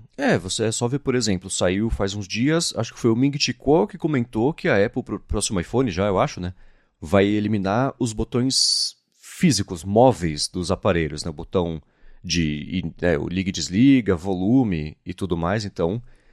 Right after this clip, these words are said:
e ele, ele tem essas, ele fala isso com muita antecedência porque as fontes dele são essas de fornecedor de pecinha pro iPhone, né, então ele acerta muito por causa disso, né, eu lembro quando saiu, quando foi sair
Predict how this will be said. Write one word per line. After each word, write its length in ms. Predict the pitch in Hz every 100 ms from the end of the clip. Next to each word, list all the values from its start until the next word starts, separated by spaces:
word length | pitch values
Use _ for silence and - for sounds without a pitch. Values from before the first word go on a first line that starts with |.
| _
e 120 | -
ele, 200 | 92 131 135 - 98
ele 180 | 110
tem 140 | 117 135
essas, 360 | 139 123 - - -
ele 140 | 90
fala 360 | - 120 139 107
isso 200 | - -
com 100 | 98
muita 220 | 92 -
antecedência 500 | 95 113 95 117 -
porque 220 | 135 -
as 120 | 139
fontes 380 | - 117 117 120
dele 240 | 107 139
são 180 | 143 156
essas 220 | 165 -
de 80 | 165
fornecedor 540 | - 175 180 202 180 180
de 60 |
pecinha 600 | - 233 - - 185 185
pro 140 | - 202
iPhone, 400 | - 170 139 80
né, 80 |
então 260 | 80 92 107 - - - - -
ele 180 | 85
acerta 420 | 104 - 110 120 110
muito 380 | 95 131 143
por 100 | 110
causa 240 | 101 95 92
disso, 300 | 85 76 87
né, 80 | 76
eu 40 |
lembro 200 | 90 98
quando 180 | 120 117
saiu, 460 | - 107 104 127 _ _ _ _
quando 180 | - 123
foi 160 | 123 147
sair 580 | - 120 127 175 196